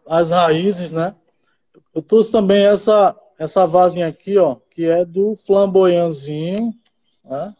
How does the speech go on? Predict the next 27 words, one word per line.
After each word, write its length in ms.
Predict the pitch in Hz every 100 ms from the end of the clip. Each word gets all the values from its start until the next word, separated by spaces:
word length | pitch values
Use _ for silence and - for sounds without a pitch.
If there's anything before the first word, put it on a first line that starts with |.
| _ _ _ _ _ _ _ _
O 100 | -
flamboyanzinho, 800 | - 180 185 185 185 160 165 151
que 140 | 170
é 60 | 180
uma, 200 | 190 185 _ -
uma 220 | 165 175
planta, 420 | 170 160 147 151
né? 100 | 143
Uma 200 | 170 170
árvore, 600 | 151 147 147 139 135 127 _ _ _ _ _ _ _ _ _ _ -
é, 760 | 131 135 135 131 127 120 143 _ _ _ _ _ _ -
onde 260 | 151 160
você, 680 | 160 170 175 - 165 160 160 160
onde 140 | 175
geralmente 280 | 214 208 214
se 80 | 202
tem 140 | 208
no 100 | 202
jardim 340 | 185 165 151
essa 200 | 175 170
planta, 500 | 165 151 151 180 196 190 _ _ -
né? 180 | 147 - _ _ _ _ _ _ _ _
E 120 | 156
tanto 400 | 151 220 247 262
as 180 | 226 -
flores 600 | - 185 185 208 233 226
quanto 1080 | - 196 196 214 202 226 226 220 208 180 -